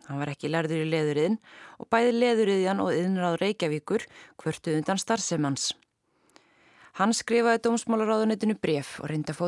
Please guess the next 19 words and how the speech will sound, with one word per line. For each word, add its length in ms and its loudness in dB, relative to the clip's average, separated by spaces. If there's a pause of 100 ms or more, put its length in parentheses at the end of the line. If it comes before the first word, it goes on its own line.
(140)
dvöl 200 0
þeirra 320 -4
framlengda 560 -2
hér 240 -6
á 80 -4
landi. 260 -4 (1080)
Eftir 240 -6
að 80 -8
hjónin 320 0
eignuðust 440 -2
soninn 280 -2
Felix 480 -2
í 80 -4
september 560 -8
nítján 280 -4
hundruð 200 -12
þrjátíu 280 -8
og 80 -8
sex 380 -8